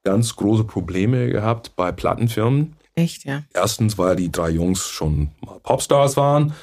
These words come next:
Speaker 1: und jetzt kommen die mit einer anderen Musik, der, also mit mir als Sänger und die, die könnten nichts damit anfangen.
Speaker 2: Echt?
Speaker 1: Ja,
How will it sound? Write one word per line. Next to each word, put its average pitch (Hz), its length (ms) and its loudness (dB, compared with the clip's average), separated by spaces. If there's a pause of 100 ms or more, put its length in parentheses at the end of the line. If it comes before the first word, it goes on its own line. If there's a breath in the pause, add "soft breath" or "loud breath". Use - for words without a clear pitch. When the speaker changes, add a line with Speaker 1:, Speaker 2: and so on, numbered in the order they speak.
(420 loud breath)
Speaker 1:
und 104 320 2
jetzt 95 220 -2
kommen 95 220 0
die 98 100 4
mit 92 220 0 (140)
einer 92 400 0
anderen 95 640 0
Musik, 92 600 -2 (200)
der, 90 440 0 (400)
also 92 200 -4
mit 82 200 -2
mir 90 280 0
als 80 180 -4
Sänger 113 500 2
und 82 180 -2
die, 87 260 -2
die 85 160 -12
könnten 87 300 -4
nichts - 280 -6
damit 76 300 -4
anfangen. 95 540 -4 (320)
Speaker 2:
Echt? 185 220 2
Speaker 1:
Ja, 80 180 -4